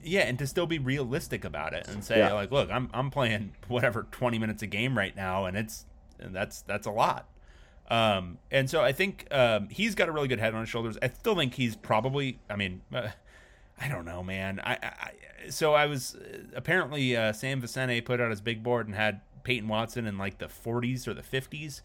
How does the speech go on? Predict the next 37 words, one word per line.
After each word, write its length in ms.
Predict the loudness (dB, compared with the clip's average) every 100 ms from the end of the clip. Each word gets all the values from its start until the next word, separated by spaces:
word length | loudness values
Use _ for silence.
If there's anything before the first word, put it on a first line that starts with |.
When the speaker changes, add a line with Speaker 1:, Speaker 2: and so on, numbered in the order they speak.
| 0
Speaker 2:
Yeah, 200 | 12 12
but 120 | 12 12
as 240 | 12 12
you 80 | 4
said, 240 | 6 8
that's 240 | 10 8 6
just 180 | 2
B 200 | 4 6
S. 260 | 6 6 2
If 100 | 6
he 60 | 8
Speaker 1:
That's, 160 | 12
Speaker 2:
goes 220 | 12 12
Speaker 1:
that's 100 | 10
Speaker 2:
these 80 | 8
Speaker 1:
gotta 160 | 6 8
be 60 |
Speaker 2:
first 160 | 10 10
Speaker 1:
hedging. 220 | 10 6
Speaker 2:
round, 280 | 4 2 0
it's 140 | 4
a 60 | 6
Speaker 1:
It's 80 | 6
Speaker 2:
hedge. 360 | 4 2 -2
Speaker 1:
gotta 240 | 4 6 6
Speaker 2:
Yeah. 40 |
Speaker 1:
be 100 | 4
hedging 340 | 4 2 2 -2
because 340 | 0 0 0
if 140 | -2 -2
he 100 | -4
goes, 720 | 0 4 6 6 4 0 -6 -14 _ _ _
you 240 | 2 2 0 -10 -10 -6
just 240 | -4 -4 -4
look 360 | 0 0 6
at 160 | 6 8
him. 320 | 4 -2